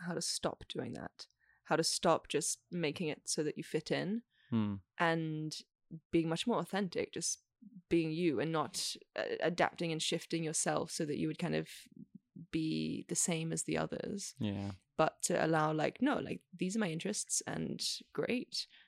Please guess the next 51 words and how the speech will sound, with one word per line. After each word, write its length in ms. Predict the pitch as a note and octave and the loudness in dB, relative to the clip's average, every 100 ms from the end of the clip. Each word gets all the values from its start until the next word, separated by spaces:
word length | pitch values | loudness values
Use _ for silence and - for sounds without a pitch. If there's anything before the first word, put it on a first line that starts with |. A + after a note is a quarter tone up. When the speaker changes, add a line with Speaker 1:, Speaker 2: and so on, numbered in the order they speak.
| _ _ | _ _
Speaker 1:
And, 240 | D3+ E3+ D#3+ | -2 0 0
uh, 220 | D#3+ E3 | 0 0
this 180 | E3+ F#3 | -4 -4
is 80 | E3 | -2
how 100 | E3+ | 0
I 80 | |
behave. 640 | E3+ G3 B3 F#3+ E3 E3 - | 0 4 6 6 2 -4 -8
And 380 | E3+ E3 D#3+ E3+ - _ _ - | -4 -2 -2 -6 -10 _ _ -4
yeah, 120 | E4 - - - | -4 -4 -10 -2
I 80 | F#3 | 2
mean, 240 | G3 D#3+ | 2 2
this 160 | D#3+ G3 | 2 0
is, 120 | E3+ | 0
I 60 | C#3+ | 0
guess, 260 | D#3 D#3 | 2 0
part 180 | - E3+ | 0 2
of 100 | D#3+ - | 2 2
being 100 | D#3 | 0
an 60 | |
adult 300 | - D#3+ D#3 | 2 2 0
that 100 | D#3+ | -2
you 120 | D#3 D#3 | -2 0
realize, 300 | D#3 - - | 0 -2 -4
like, 140 | E3+ | -8
if 80 | E3+ | -8
people 240 | E3+ E3 | -6 -4
don't 160 | D#3 D3+ | -2 -2
have 180 | E3 - - - | -4 -8 -14 -10
time 480 | - E3 E3 E3 | -2 0 0 -2
for 160 | D#3+ - | -4 -2
your 340 | E3 D#3 - - | 0 0 -2 -6
complexity, 800 | - E3 E3 - F3 - D3+ E3 | -8 -6 -4 -2 -2 -2 -4 -4
then 240 | E3+ D#3+ - | -4 -4 -4
they 80 | |
shouldn't 320 | E3 E3+ D#3 D3+ | -2 -2 -4 -4
be 80 | D3+ | -6
in 120 | D#3 | -4
your 80 | D#3 | -4
life. 340 | D#3 E3+ - - - - - - | -4 -6 -12 -20 -20 -20 -20 -14
And 160 | G#3+ A2 | -4 -2
Speaker 2:
Yeah. 60 | - | 0
Speaker 1:
that's 220 | G2+ - | -2 -4
fine. 280 | - - F3 _ _ - - - _ - - _ - - | -4 -10 -12 _ _ -20 -20 -20 _ -20 -20 _ -14 -4
Speaker 2:
Yeah. 200 | G2+ G2+ | -2 -2
Speaker 1:
Yeah. 100 | D#3 - - | -4 -8 0
I 20 | |
mean, 120 | G3+ - | 2 8
obviously, 400 | G#3 F#3+ - D3+ | 10 10 8 2
like, 160 | D3 | 0
within 360 | E3+ F3 E3 D#3+ | 4 6 8 8
that, 200 | C3 - | 4 0